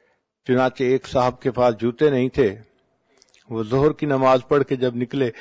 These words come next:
تو ننگے پاؤں ان کو دھوپ پہ چلنا پڑا، پاؤں جل رہے تھے اور وہ اپنے دل میں یہ شکوہ کر رہے تھے کہ یا اللہ، میں تو تیری نماز پڑھنے کے لیے مسجد میں آیا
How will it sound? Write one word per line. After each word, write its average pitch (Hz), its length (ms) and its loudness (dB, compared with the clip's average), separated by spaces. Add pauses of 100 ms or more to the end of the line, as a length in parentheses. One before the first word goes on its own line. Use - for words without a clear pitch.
(800)
تو 139 100 -2
ننگے 143 340 2
پاؤں 135 460 2 (120)
ان 135 200 -4
کو 127 120 2
دھوپ 123 380 0
پہ 143 80 0
چلنا 127 360 2
پڑا، 92 360 0 (460)
پاؤں 131 200 0
جل 139 180 2
رہے 147 260 4
تھے 123 260 -2 (480)
اور 131 180 0
وہ 143 120 2
اپنے 147 240 -2
دل 147 200 0
میں 160 140 -2
یہ 147 120 2
شکوہ 160 400 0
کر 143 180 2
رہے 123 220 2
تھے 123 280 -2
کہ - 140 -6
یا 123 280 2
اللہ، 120 360 2 (500)
میں 131 280 2
تو 151 160 -4
تیری 143 300 0
نماز 135 360 2 (100)
پڑھنے 143 280 0
کے 139 160 -2
لیے 135 160 0
مسجد 123 400 -4
میں 165 160 -2
آیا 143 360 2